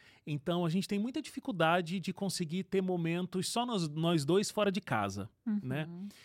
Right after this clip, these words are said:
Speaker 1: Mas a gente sempre tentou fazer o que a gente chamava de noite do casal, principalmente quando a gente era solteiro, é, quando a
Speaker 2: Legal.
Speaker 1: gente, é, não tinha filho ainda, mas hoje tá um pouco mais escasso. Mas de vez em quando,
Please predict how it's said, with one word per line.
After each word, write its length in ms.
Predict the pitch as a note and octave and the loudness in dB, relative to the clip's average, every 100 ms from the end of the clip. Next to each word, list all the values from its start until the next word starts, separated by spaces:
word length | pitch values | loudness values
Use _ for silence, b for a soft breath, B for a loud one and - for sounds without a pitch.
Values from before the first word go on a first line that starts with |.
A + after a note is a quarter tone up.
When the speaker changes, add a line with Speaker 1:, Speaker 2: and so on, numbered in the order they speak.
| B B B | B B B
Speaker 1:
Mas 200 | D3 D3+ | -2 2
a 40 | F3+ | 2
gente 220 | A3 - | 2 0
sempre 320 | D4 E4+ E4+ | -2 -2 -2
tentou 640 | - G3 E3 - F#3+ G#3+ | 0 0 0 4 6 6
fazer 380 | D3 E3+ D3 E3 | 4 2 4 4
o 60 | F3+ | 4
que 80 | F3+ | 2
a 40 | |
gente 180 | F#3 E3+ | 0 2
chamava 320 | F3+ E3+ F3 | 2 4 4
de 120 | E3 | 2
noite 280 | E3 F3 F3+ | 4 4 4
do 120 | F3+ | 0
casal, 440 | F#3 G3 D3 C3 B2 | 2 2 4 4 4
principalmente 360 | E3 D#3+ F#3 | 0 0 -2
quando 160 | - F3 | 2 2
a 60 | E3 | 4
gente 220 | D#3+ E3 | 2 2
era 80 | D#3 | 2
solteiro, 540 | - D3 - E3 F#3 G3 | 2 2 4 4 4 4
é, 100 | E3+ | 0
quando 20 | |
a 60 | E3 | 0
Speaker 2:
Legal. 40 | C#3 D#3+ | 2 2
Speaker 1:
gente, 340 | F#3+ C#3+ B2+ - | 2 2 2 0
é, 520 | C#3 C3 A#2+ A2+ A2 G#2+ G#2 G2+ - | 0 2 2 2 2 2 0 -4 -2
não 180 | D3 D#3 | 2 2
tinha 180 | E3 D3+ | 4 0
filho 300 | - D#3 C#3 | 0 0 0
ainda, 380 | C3+ G#3 G#3+ G#3+ B B B B B B - | 0 -2 -4 -6 B B B B B B -2
mas 260 | F3 F3 | 2 4
hoje 160 | G3 G3 | 4 4
tá 80 | G3+ | 2
um 80 | F#3+ | 2
pouco 220 | F#3+ F#3 | 0 2
mais 220 | F#3+ F3+ | 2 2
escasso. 480 | G3 - A2+ - D#3 | 0 0 0 2 2
Mas 120 | E3+ | 4
de 80 | F3+ | 4
vez 220 | G#3 B3 | 2 4
em 100 | A#3 | 2
quando, 580 | - G3+ A#3 F#3+ B2 | 4 4 6 4 2